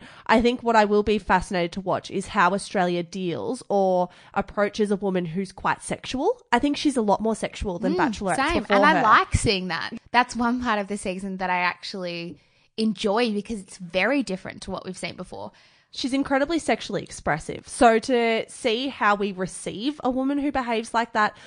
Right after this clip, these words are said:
Speaker 1: will be interesting because in the past we have had, we've never had a bachelor or bachelorette who openly kisses someone at a cocktail party.
Speaker 2: Yeah.
Speaker 1: I've watched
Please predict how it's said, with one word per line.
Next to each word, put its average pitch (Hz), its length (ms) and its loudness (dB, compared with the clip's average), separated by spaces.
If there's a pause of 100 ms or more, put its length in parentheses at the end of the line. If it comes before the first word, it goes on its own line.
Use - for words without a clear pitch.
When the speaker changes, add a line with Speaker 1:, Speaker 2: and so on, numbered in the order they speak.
(240)
Speaker 1:
will 254 160 4
be 247 120 2 (100)
interesting 226 420 -4
because 220 280 -2
in 240 200 -6
the 240 80 -4
past 226 420 -2
we 220 100 -8
have 226 280 2
had, 196 380 2
we've 262 180 0
never 285 220 4
had 277 340 2
a - 60 -4
bachelor 208 460 0
or 185 100 -2
bachelorette 185 640 0 (260)
who 214 320 0 (400)
openly 220 380 2
kisses 202 360 -6
someone 190 240 -2
at 175 60 -4
a 180 40 -8
cocktail 185 360 -4
party. - 240 -2
Speaker 2:
Yeah. 359 140 -2
Speaker 1:
I've 233 180 4
watched 233 240 -2